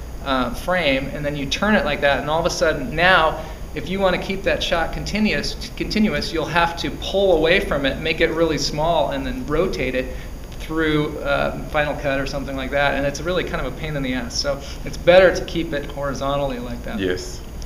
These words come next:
Speaker 1: Um, but that's something we learn, and those are actually really useful cameras, these phone cameras now, huh? Did you use phone cameras as well, besides that shot?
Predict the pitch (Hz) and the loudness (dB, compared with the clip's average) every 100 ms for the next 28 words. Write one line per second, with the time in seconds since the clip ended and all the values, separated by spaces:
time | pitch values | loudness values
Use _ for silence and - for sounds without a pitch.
0 | - 156 139 135 - 165 165 - 175 170 | -4 -2 -2 -2 0 2 4 4 2 2
1 | 160 175 190 156 151 170 175 160 156 160 | 4 6 6 4 4 4 4 4 2 0
2 | - 160 147 160 151 165 156 160 143 175 | 0 -4 -2 -2 -2 -2 0 0 0 -2
3 | 208 156 127 131 131 - - 170 240 - | -2 -2 -4 -6 -6 -8 -2 0 2 0
4 | - - 143 - - - 147 160 170 175 | -6 -8 -8 -8 -8 -8 -6 -2 -2 -2
5 | 185 208 208 196 185 185 190 190 190 170 | -2 -2 -2 2 2 2 -2 -2 -4 -6
6 | 151 170 185 - - - 262 156 - 170 | -2 2 2 0 -6 -2 0 0 -2 -4
7 | - 180 - - | -4 -6 -2 -2